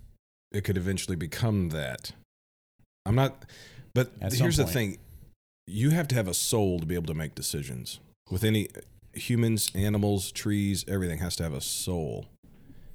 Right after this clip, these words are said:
Speaker 1: And nothing man-made, I don't think, can have a soul.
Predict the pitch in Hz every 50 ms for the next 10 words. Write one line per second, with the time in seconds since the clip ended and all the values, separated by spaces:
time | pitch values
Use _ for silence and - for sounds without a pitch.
0 | - - - - - - 90 98 98 98 95 92 92 90 98 107 110 - 123 104
1 | 98 101 98 95 98 95 92 98 101 104 95 87 85 80 90 92 92 90 87 -
2 | - 98 90 87 - - 85 80 78 95 101 95 90 87 80 - - 78 76 69
3 | - - - - - - - - - 95 90 82 69 52 50